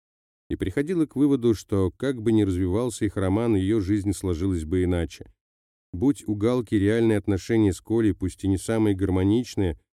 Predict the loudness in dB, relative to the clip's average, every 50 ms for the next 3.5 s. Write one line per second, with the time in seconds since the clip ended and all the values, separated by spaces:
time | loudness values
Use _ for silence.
0 | _ _ _ _ _ -2 0 2 2 4 4 4 4 2 2 0 -4 -2 0 0
1 | 2 2 4 4 4 4 4 2 0 0 2 2 2 2 0 0 -2 -2 -2 -2
2 | -2 -2 0 0 0 0 0 0 0 0 0 0 0 0 -2 -4 -6 -6 -6 -6
3 | -6 -6 -6 -4 -4 -6 -6 -10 -12